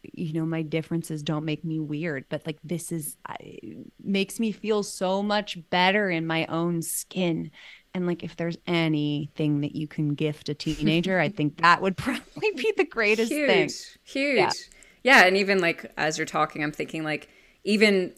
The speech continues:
Speaker 2: having all the defined centers, being able to be like, "It's okay that you're this way. It's okay that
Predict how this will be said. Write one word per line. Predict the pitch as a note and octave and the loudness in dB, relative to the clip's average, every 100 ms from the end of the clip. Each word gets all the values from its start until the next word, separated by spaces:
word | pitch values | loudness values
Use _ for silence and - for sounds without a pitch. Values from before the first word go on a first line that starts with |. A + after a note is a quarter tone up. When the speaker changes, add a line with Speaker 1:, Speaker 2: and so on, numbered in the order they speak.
| - | -8
Speaker 2:
having | F#3+ F#3+ G3+ G3+ | 2 4 6 4
all | F3 | 4
the | E3 | 2
defined | F3+ - F3+ F#3 G3+ | 0 2 2 2 2
centers, | E3 F#3 F#3+ D#3 D3+ D#3+ E3 | 0 -2 0 0 0 -2 -4
being | E3+ E3+ | -2 -2
able | E3+ E3 | 0 -2
to | |
be | E3 | -2
like, | D3 - | -2 -4
"It's | F#3 - | -10 -4
okay | F3 E3+ - E3+ | -4 -4 -8 -8
that | D3+ | -6
you're | - C#3+ | -6 -6
this | - A#2 - | -6 -8 -8
way. | A#2+ A2+ - - _ - | -6 -6 -8 -12 _ -6
It's | F#3+ - | -6 0
okay | F3 E3+ - G3 E3+ F3 | 0 0 0 0 2 2
that | D#3 D3 | 0 -4